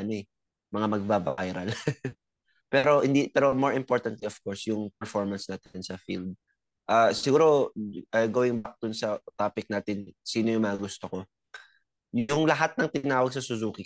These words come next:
sa, sorry, hindi na pa Suzuki, Mitsubishi Cup na mga bata, di ba? Quote and quote yung youthful team natin <laughs> sa Mitsubishi Cup. <laughs> Whatever that is. Sana lahat sila makapasok sa sea Games. Sana lahat. Ah, I believe, yeah, Rasmussen,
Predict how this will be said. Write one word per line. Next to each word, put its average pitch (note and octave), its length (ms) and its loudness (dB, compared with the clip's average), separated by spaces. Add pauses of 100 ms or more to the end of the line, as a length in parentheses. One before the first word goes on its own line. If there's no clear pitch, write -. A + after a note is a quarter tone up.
sa, - 320 0
sorry, G#2 240 -2
hindi G2+ 160 -6
na - 80 -10
pa F#2+ 80 -10
Suzuki, - 320 -10
Mitsubishi A2 480 -2
Cup G#2+ 240 -2
na G#2+ 160 -6
mga G#2 160 0
bata, G2 340 2 (460)
di F#2+ 80 -10
ba? F#2 160 -10 (480)
Quote A#2+ 320 2
and A#2 160 0
quote A#2+ 240 2
yung A#2+ 160 4
youthful A#2 400 0
team G#2+ 240 -2
natin A#2 360 2
<laughs> - 40 -6
sa - 80 -2
Mitsubishi G#2 640 0
Cup. - 320 -2
<laughs> - 1120 -8
Whatever A2 320 2
that G2 240 2
is. - 320 -14 (640)
Sana C3+ 160 4
lahat A#2+ 240 2
sila A2 240 0
makapasok G2+ 480 -2
sa - 80 -12
sea F#2+ 240 -6
Games. - 480 -10 (400)
Sana C3+ 160 4
lahat. G2 240 2 (400)
Ah, F#2+ 240 -6 (160)
I G#2 80 -6
believe, B2 320 2
yeah, A2+ 240 4
Rasmussen, G#2+ 640 -2